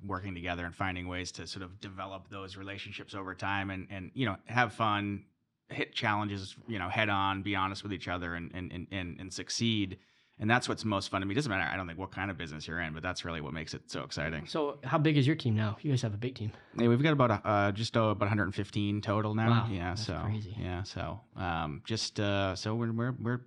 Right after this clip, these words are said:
Speaker 1: scaling up and looking to continue to grow, and so a lot of exciting things, uh, a lot, lot of exciting things ahead,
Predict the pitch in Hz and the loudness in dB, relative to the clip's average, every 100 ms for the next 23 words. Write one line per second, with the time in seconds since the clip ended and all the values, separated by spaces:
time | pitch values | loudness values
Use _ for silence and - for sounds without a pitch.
0 | - - 113 113 113 123 117 104 104 110 | -10 -4 2 4 4 2 2 0 2 0
1 | 104 104 110 107 104 107 131 98 95 - | 0 0 0 2 2 2 2 0 -4 -2
2 | 98 104 104 104 101 104 104 104 107 104 | 0 2 0 -2 -2 0 0 -2 0 -2
3 | 101 101 101 - 104 104 101 110 107 107 | -2 -2 -2 0 -2 -2 0 0 2 2
4 | 101 120 | 2 2